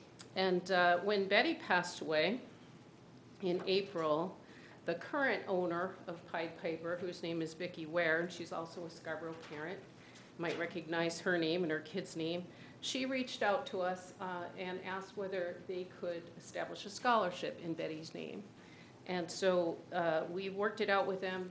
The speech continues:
that a high school senior is going to receive a five hundred dollar scholarship this year. Uh, and, uh, the only prerequisite is that the child or the student was a Pied Piper kid.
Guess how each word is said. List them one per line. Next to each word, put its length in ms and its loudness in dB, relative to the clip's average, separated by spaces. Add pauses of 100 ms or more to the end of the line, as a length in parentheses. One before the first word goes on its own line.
that 280 -2
a 100 -6 (120)
high 60 -2
school 260 -8
senior 600 -4 (380)
is 120 -6
going 260 -2
to 160 -6
receive 420 -4
a 60 -2
five 340 2
hundred 260 -2
dollar 260 2
scholarship 680 -2
this 240 -6
year. 360 -6 (760)
Uh, 300 -2 (160)
and, 640 -2
uh, 220 4 (140)
the 120 0
only 300 4 (160)
prerequisite 920 2
is 280 -4
that 320 4 (100)
the 260 0
child 580 4
or 100 0
the 100 -2
student 460 -2 (520)
was 380 6
a 60 6
Pied 420 0
Piper 380 -2 (100)
kid. 260 -4